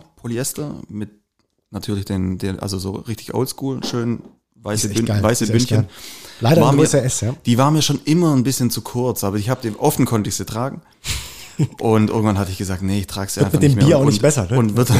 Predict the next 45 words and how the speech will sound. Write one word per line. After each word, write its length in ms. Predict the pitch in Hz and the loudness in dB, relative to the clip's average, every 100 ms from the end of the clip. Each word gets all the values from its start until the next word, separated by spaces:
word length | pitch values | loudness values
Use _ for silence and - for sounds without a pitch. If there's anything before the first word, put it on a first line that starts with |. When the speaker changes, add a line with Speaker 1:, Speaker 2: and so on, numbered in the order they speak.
| 117 | 4
Speaker 1:
<laughs> 60 | |
wird 140 | 135 123 | 2 2
mit 140 | 120 | 2
dem 100 | 110 | 2
Bier 160 | 117 123 | 2 2
auch 60 | |
nicht 160 | 110 - | 0 0
besser 280 | 113 - 107 | -2 0 0
und 140 | 104 | 0
irgendwie 280 | - 110 104 | 0 -4 -4
ist 120 | 101 | -4
es 60 | 101 | -2
mir 240 | 104 - | -2 -2
einfach 280 | 110 101 - | -6 -6 -8
echt 180 | 107 - | -8 -6
zu 100 | 104 | -6
schade, 340 | 98 104 107 | -4 -4 -4
um 140 | 98 | -4
sie 260 | 98 95 - - | -4 -4 -6 -10
hier 320 | - 110 107 | -8 -4 -2
abhängen 380 | 107 - 104 104 | -4 -4 -4 -4
zu 100 | 104 | -6
lassen. 300 | 98 - 135 - - - - - _ | -8 -6 -8 -10 -20 -20 -20 -20 _
Und, 800 | _ 113 107 104 104 101 95 87 - | _ 4 4 6 4 4 0 -4 -6
ähm, 460 | 104 95 92 92 90 _ _ _ | -4 -2 -2 -4 -10 _ _ _
gegen 300 | 104 95 92 | -4 0 0
einen 100 | 90 | 0
Sixpack 460 | - 101 - 92 - | -2 -6 -8 -10 -6
Bier 220 | 98 95 | -4 -4
hab 100 | 90 | -4
ich 80 | - | -6
sie 100 | 95 | -6
dann 160 | 92 | -6
hier 280 | 90 92 85 - - | -6 -8 -10 -12 -10
Speaker 2:
Ein 260 | 156 170 | -2 0
Sixpack? 540 | 160 202 - 220 233 - | 0 -2 0 -2 -4 -6
Speaker 1:
in 140 | 113 | -4
der, 100 | 101 95 - - - _ | -4 -6 -14 -20 -20 _
nein, 220 | - 101 | 0 0
eigentlich 400 | 110 127 135 123 | 2 2 2 2
hab 60 | 110 | 0
ich 60 | 104 | 0
gesagt, 260 | 104 101 | -2 0
ein 180 | 120 135 | 2 0
Feierabendbier 880 | - 123 127 117 120 123 127 123 | 2 2 4 4 2 0 0 0